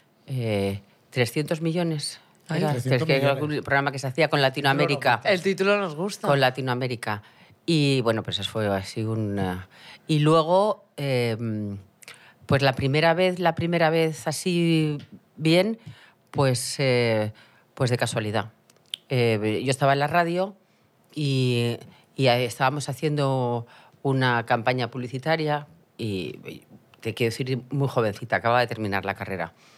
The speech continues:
Speaker 1: Y, y entonces el, el cliente me dijo, "Uy, ¿y tú, mm,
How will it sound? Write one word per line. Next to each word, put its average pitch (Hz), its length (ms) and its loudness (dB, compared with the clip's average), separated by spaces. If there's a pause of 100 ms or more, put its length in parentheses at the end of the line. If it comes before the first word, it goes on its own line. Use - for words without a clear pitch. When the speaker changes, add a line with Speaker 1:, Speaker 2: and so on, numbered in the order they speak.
(480)
Speaker 1:
Y, 107 480 -2 (240)
y 131 60 -4
entonces 120 300 -2
el, 120 260 -2
el 104 340 -6
cliente 139 600 0 (440)
me 131 80 -2
dijo, 113 280 -2 (220)
"Uy, 240 240 -2 (120)
¿y 143 100 -4
tú, 175 300 0
mm, 190 420 0